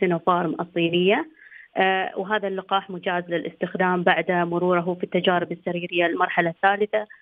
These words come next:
الذي شاركت مملكة البحرين فيها.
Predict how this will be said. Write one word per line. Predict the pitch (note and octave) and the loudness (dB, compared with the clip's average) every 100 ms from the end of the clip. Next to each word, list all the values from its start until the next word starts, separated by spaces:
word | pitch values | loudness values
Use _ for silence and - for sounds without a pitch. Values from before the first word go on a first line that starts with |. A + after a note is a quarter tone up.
| - - | -8 0
الذي | G#3 G3 F#3+ | 2 2 -2
شاركت | F3 F#3 F#3 F3+ F#3 | -2 -2 -2 -2 -2
مملكة | F3+ E3+ F3 F3 | 0 0 0 0
البحرين | F3 E3 E3 F3 F3 | -2 0 0 2 0
فيها. | F3 F3 D#3 | 0 -2 0